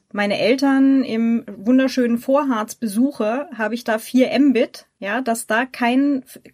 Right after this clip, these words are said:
junges Unternehmen sich ansiedelt, das vielleicht irgendwie Geschäft im Internet machen möchte, weil es einfach nicht einmal die Bandbreite kriegt,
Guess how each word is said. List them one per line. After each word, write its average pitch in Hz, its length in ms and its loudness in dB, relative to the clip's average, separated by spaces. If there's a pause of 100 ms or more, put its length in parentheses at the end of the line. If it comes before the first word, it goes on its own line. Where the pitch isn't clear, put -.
junges 285 480 2
Unternehmen 254 920 2
sich 233 280 -6
ansiedelt, 226 880 0
das 226 220 0
vielleicht 220 400 -2
irgendwie 226 380 0
Geschäft 214 420 -2
im 208 120 -6
Internet 226 460 0
machen 196 320 -4
möchte, 190 400 -2
weil 208 140 0
es 208 120 -6
einfach 208 320 -2
nicht 220 240 0
einmal 208 360 0
die 202 80 -6
Bandbreite 214 680 0
kriegt, - 360 -6